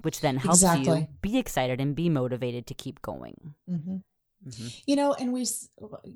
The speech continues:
Speaker 2: we said early on in the podcast that I've always had the same goal, and that was, you know, body composition. I, I, I gave up the fat loss goal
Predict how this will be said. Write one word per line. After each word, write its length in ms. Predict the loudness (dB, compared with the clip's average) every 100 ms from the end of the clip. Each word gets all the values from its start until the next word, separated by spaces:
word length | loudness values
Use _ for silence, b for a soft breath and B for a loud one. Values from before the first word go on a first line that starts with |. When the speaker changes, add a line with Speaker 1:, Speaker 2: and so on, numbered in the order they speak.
| -20 _ _ -8
Speaker 2:
we 120 | -4
said 300 | -2 -2 -2
early 300 | -2 0 0
on 160 | 0 0
in 80 |
the 80 | -2
podcast 800 | -2 -4 -2 -2 -2 0 0 0
that 160 | 0 2
I've 200 | 0 2
always 280 | 2 2
had 160 | 0 0
the 80 | 0
same 500 | 0 2 2 2 2
goal, 560 | 4 4 4 2 -2 b b b -4
and 200 | 2 4
that 200 | 2 0
was, 440 | 2 2 2 -2
you 100 | 2
know, 120 | 2 2
body 300 | 2 0 0
composition. 840 | 0 0 0 0 0 0 0 -2 b b b b b b _ _
I, 100 | -10 -10 -18 -10
I, 280 | 0 2 0 -10 -20 _ 0
I 100 | 2
gave 500 | 2 2 4 6 4
up 300 | 4 4 2
the 220 | 0 -2
fat 420 | -2 0 0 0 2
loss 380 | 2 4 2 0
goal 680 | 0 2 2 2 0 -2